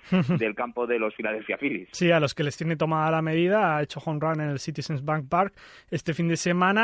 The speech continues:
Speaker 1: en unos, eh, Washington Nationals que, bueno, puede ser una sorpresa, ¿no? Siete triunfos seguidos han tenido la,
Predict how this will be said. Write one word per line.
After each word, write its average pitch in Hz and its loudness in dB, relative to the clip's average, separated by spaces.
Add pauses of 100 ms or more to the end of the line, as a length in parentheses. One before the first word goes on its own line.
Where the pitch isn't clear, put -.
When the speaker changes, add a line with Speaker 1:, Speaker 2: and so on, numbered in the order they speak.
Speaker 1:
en 170 -2
unos, 190 0
eh, 165 4
Washington 165 2
Nationals 220 0
que, 147 -2
bueno, 180 -2
puede 180 6
ser 202 2
una 165 4
sorpresa, 160 2
¿no? 202 0
Siete 185 0
triunfos 180 0
seguidos 190 2
han 165 -2
tenido 170 0
la, 151 2